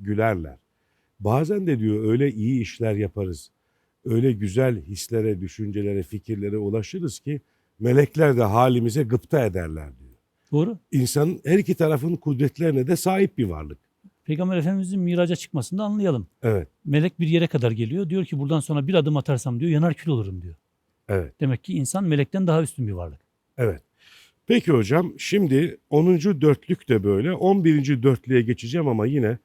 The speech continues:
Speaker 1: sizin öğrettiğiniz kadarıyla orijinalinden okuyayım.
Speaker 2: Estağfurullah, buyurun.
Speaker 1: Çağatay lehçesi.
Speaker 2: Çok güzel oluyor. Kulağımızın pası siliniyor değerli
Speaker 1: Estağfurullah
Speaker 2: hocam.
Speaker 1: hocam. "Kul Hacı Ahmet, yaşın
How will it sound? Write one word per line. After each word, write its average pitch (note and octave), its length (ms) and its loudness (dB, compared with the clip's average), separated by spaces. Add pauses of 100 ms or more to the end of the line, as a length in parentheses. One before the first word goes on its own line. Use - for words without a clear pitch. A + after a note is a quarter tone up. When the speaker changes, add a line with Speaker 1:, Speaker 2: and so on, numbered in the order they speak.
(320)
Speaker 1:
sizin D3 300 -2
öğrettiğiniz C#3 640 2
kadarıyla B2 520 2
orijinalinden B2+ 840 -2
okuyayım. G#2+ 520 -2 (160)
Speaker 2:
Estağfurullah, B2 360 -2 (100)
buyurun. - 20 -8
Speaker 1:
Çağatay A2 540 2 (480)
lehçesi. G#2+ 400 0
Speaker 2:
Çok - 100 -10
güzel G#3 180 -2
oluyor. G3+ 260 0
Kulağımızın F3+ 460 0
pası - 240 -4
siliniyor C3 220 0
değerli A#2 100 0
Speaker 1:
Estağfurullah C3 320 6
Speaker 2:
hocam. E2 160 -4
Speaker 1:
hocam. D2 180 -16 (800)
"Kul G#3 300 6
Hacı D#3 480 6
Ahmet, B2 440 2 (300)
yaşın C#3+ 640 2